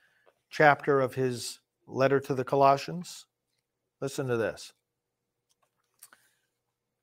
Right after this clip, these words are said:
He says, "He,"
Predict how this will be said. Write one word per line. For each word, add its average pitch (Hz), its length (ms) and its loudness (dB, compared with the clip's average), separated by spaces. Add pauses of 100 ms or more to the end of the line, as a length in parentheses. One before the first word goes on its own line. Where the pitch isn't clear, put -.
(1700)
He 151 160 0
says, 160 300 6
"He," 147 640 -4